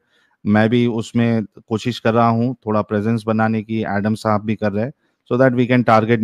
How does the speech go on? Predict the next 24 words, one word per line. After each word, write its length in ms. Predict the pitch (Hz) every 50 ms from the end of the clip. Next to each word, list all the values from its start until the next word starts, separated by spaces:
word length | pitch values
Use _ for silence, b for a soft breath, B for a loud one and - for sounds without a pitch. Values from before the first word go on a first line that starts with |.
| 110 113
new 160 | 117 120 113 -
people 360 | 120 113 - - 117 127 143 - _ _ _ _ _ _ - 104
and, 240 | 101 98 98 101 - - 110
you 120 | 107 - 139
know, 160 | 147 135 120
the 100 | 120 113 113
influential 540 | 117 - - 131 127 127 127 117 - 120 107
people। 300 | - - 90 - - - - _ _ _ _ _ _ _ _ _ _ _ _ _ _ _ _ _ _ _ _ _ _ _ _ _ _ _ _ _ _ _ _ _ _ _ _ _ _ _
स्नार्की 520 | - - - - 139 143 151 151 - 175 175
गॉब्लिन 380 | 143 147 143 135 147 156 147
भाई 100 | 147 147
कह 100 | 135 151
रहे 100 | 147 147
हैं, 60 | 135
"एडम 160 | 131 143 143 147
and 80 | 139
साहिल 220 | - 135 123 131 131
भाई, 140 | 139 143
मैं 220 | 139 131 127 127 -
अब 220 | - 127 123 120 -
आप 200 | 117 120 120 113
दोनों 320 | 113 117 117 123 131 135
का 140 | - 135 131
बड़ा, 560 | 113 113 113 120 123 127 131 - - -